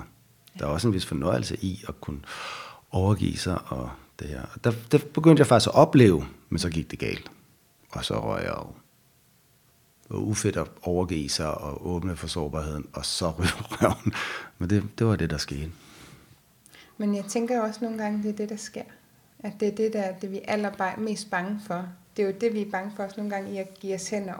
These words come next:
Speaker 2: overgive os. Altså,
Speaker 1: Ja,
Speaker 2: så er
Speaker 1: ja.
Speaker 2: der ikke noget.
Speaker 1: Nej, nej, og det er jo også derfor, når man kommer ud på den anden side, så kan man se, hvorfor man skulle have
Speaker 2: Ja,
Speaker 1: den
Speaker 2: ja,
Speaker 1: krise,
Speaker 2: ja.
Speaker 1: ikke? Altså,
Speaker 2: Ja.
Speaker 1: altså, nu er jeg jo, mm,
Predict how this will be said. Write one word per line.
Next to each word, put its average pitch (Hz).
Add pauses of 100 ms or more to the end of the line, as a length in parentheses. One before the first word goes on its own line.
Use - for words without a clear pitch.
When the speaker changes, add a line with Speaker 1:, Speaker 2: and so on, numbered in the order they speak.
Speaker 2:
overgive 196
os. 170
Altså, -
Speaker 1:
Ja, 78
Speaker 2:
så 71
er -
Speaker 1:
ja. 147
Speaker 2:
der -
ikke -
noget. 202 (420)
Speaker 1:
Nej, 147
nej, 120
og 110
det 131
er 135
jo 127
også 123
derfor, 123
når 110
man 101
kommer 101
ud 123
på 120
den 101
anden 95
side, 104
så 95
kan 101
man 90
se, 90
hvorfor 104
man 87
skulle -
have 214
Speaker 2:
Ja, 240
Speaker 1:
den 269
Speaker 2:
ja, 269
Speaker 1:
krise, 254
Speaker 2:
ja. 240
Speaker 1:
ikke? -
Altså, -
Speaker 2:
Ja. 220 (500)
Speaker 1:
altså, 82
nu 98
er 117
jeg 104
jo, 85 (180)
mm, 87